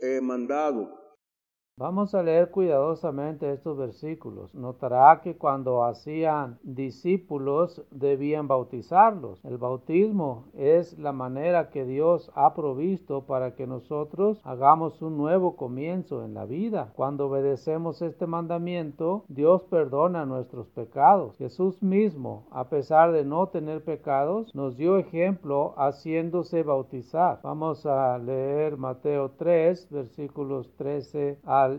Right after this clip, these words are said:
Speaker 2: diecisiete, cómo Jesús vino al río Jordán y cómo su primo Juan lo bautizó allí.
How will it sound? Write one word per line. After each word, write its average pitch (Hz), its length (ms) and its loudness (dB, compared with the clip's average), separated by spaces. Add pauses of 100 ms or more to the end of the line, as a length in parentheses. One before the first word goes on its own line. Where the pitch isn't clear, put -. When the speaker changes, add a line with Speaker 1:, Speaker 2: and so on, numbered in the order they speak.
(200)
Speaker 2:
diecisiete, 127 1040 -8
cómo 143 380 -2
Jesús 143 520 -6
vino 143 460 -4
al 127 140 0
río 139 280 -4
Jordán 151 720 0
y 127 120 -14
cómo 143 680 0
su 139 140 -8
primo 143 460 -4
Juan 156 500 2
lo 123 180 -8
bautizó 110 680 -8
allí. 156 380 -2